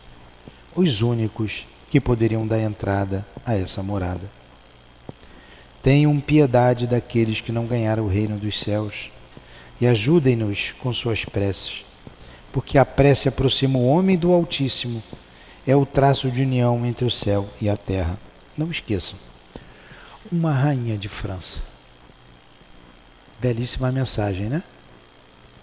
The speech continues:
Aqui estamos, Jesus, te buscando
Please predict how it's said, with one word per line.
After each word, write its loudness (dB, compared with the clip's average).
Aqui 0
estamos, -2
Jesus, -2
te -4
buscando 0